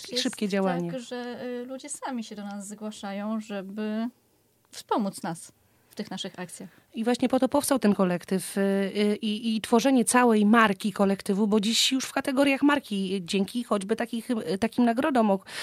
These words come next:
Speaker 2: y, o, o którą dostałyśmy całkiem niedawno, możemy się tym chwalić. Y, a tak to działałyśmy jako, y, pojedyncze, y, osoby, y, znające się oczywiście, ale,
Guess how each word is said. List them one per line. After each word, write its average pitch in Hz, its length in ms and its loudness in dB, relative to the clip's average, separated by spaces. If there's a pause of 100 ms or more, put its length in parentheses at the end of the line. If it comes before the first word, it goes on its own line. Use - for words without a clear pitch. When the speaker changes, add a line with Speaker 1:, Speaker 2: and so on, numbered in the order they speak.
(180)
Speaker 2:
y, 185 320 2 (560)
o, - 40 -4
o 190 40 -4
którą 214 320 4
dostałyśmy 190 500 0
całkiem 196 340 2
niedawno, 185 460 2 (320)
możemy 202 300 4
się 214 120 -2
tym 202 140 0
chwalić. 190 540 -2 (360)
Y, 190 920 2
a 226 80 -2
tak 254 160 0
to 269 160 4
działałyśmy 254 640 4
jako, 196 580 0
y, 196 120 2
pojedyncze, 208 840 2
y, 190 220 0
osoby, 196 600 0 (440)
y, 220 100 -4
znające 277 500 4
się 208 140 0
oczywiście, 196 560 -2
ale, 220 220 2